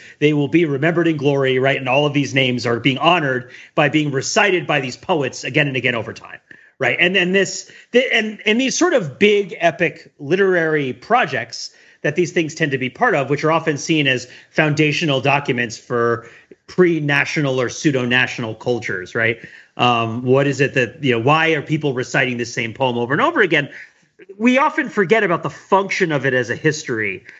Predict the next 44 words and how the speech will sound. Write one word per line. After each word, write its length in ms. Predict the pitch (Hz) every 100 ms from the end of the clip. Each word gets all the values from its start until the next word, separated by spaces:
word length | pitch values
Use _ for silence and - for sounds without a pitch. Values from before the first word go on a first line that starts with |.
| - -
and 160 | 147
how 180 | 139 185
the 100 | 160
function 360 | 151 196 - 226
of 120 | 160
it 60 | 151
as 320 | 135 135 135
a 60 |
history 400 | 117 202 - 143
is 120 | 127 120
not 380 | 139 127 127 - _ -
different. 540 | 190 185 117 101 - _ _ _
Well, 140 | 175
not, 220 | 185 202 175
it's 100 | 151
different, 380 | 208 180 139
but 100 | 175
it's 60 | 160
not 120 | 190
separate 500 | - 220 208 127 117 - _
from 160 | 170 160
the 80 |
function 320 | 151 170 147 156
of 80 |
it 40 | 135
as 120 | 123
a 60 | 107
story. 540 | - 139 113 95 - _ - - _ _
And 320 | 180 185 170 151
so, 500 | - 202 175 165 165
because 300 | 185 202 143
part 320 | - 208 226
of 140 | 170 - -
telling 280 | 220 214 185
the 60 |
story 380 | 151 330 285 165
is 140 | 151
to 120 | 151 160
remember 460 | 156 175 165 147
that 120 | 123
the 60 | 117
people 280 | 127 120 117
were 160 | 120
there. 400 | 117 208 147 131